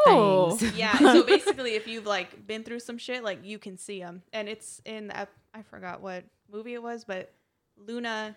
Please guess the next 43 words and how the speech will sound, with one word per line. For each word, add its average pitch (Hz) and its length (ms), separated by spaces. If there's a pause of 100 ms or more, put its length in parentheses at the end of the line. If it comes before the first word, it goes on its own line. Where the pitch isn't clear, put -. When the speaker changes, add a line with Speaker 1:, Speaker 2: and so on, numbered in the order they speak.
Speaker 3:
can 214 120
actually 190 360
see 190 180
them, 185 180
and 185 100
so 196 140
can 190 140
Harry. 175 500 (600)
There's, 247 140
like, 254 120
a 240 60
whole 233 120
scene 214 240
when 202 120
they're 202 80
coming 214 340
into 196 720 (120)
the 208 80
castle 196 360
for, 190 180
like, 185 180
their, 185 240
to 202 120
start 190 260
a 190 40
new 190 100
year. 185 280
Like, 185 160
their, 185 180 (100)
the 226 80
carriages 226 460
are 208 80
being 202 180
pulled 254 220
by 220 120
Speaker 1:
Uh-huh. 180 80
Speaker 3:
themselves, 196 380
but 196 160
it's 196 140
actually 185 300
by 180 180
the 185 80 (100)
Thestrals. 233 520